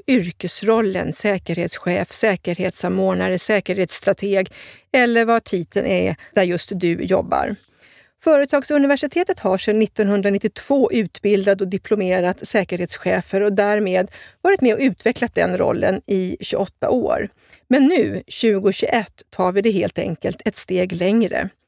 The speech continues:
Så igen, välkommen till Sveriges säkerhetschefer. En podd för dig som är verksam på säkerhetsavdelningen. En podd för dig som vill veta hur andra i samma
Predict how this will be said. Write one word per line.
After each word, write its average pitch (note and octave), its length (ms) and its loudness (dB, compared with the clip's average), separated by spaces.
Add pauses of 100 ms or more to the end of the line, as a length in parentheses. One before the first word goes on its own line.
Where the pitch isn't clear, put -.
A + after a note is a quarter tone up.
(340)
Så - 220 0
igen, B3+ 560 2 (480)
välkommen A3+ 640 0
till G3+ 120 -4
Sveriges F3+ 580 0
säkerhetschefer. F3+ 1000 -2 (480)
En F4 140 2
podd D4+ 280 2
för D#4 120 0
dig F#3+ 280 2
som G#3+ 160 -2
är G#3 60 4
verksam F#3 560 0
på F#3+ 120 -4
säkerhetsavdelningen. F#3 1300 -2 (540)
En D4+ 160 4
podd A3+ 300 2
för C4 120 0
dig G3 300 2
som A3 200 0
vill G#3+ 120 2
veta G3+ 340 0
hur A#3 220 2
andra A#3 480 0
i G#3 120 -4
samma F#3 460 0